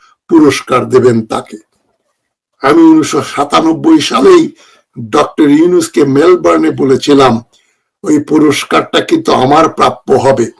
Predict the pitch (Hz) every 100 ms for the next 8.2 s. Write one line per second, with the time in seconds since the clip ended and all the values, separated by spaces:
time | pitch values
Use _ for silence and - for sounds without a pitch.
0 | _ _ _ _ _ 143 - 147 143 127
1 | 135 143 127 120 135 - 165 175 147 139
2 | - _ _ 165 151 143 160 170 190 175
3 | 143 147 147 143 143 151 139 135 _ _
4 | _ _ _ _ _ 117 107 143 147 151
5 | 123 - 139 147 127 131 139 131 165 196
6 | - _ _ _ 151 143 135 131 - 135
7 | 120 120 117 - 139 117 - 123 107 110
8 | 107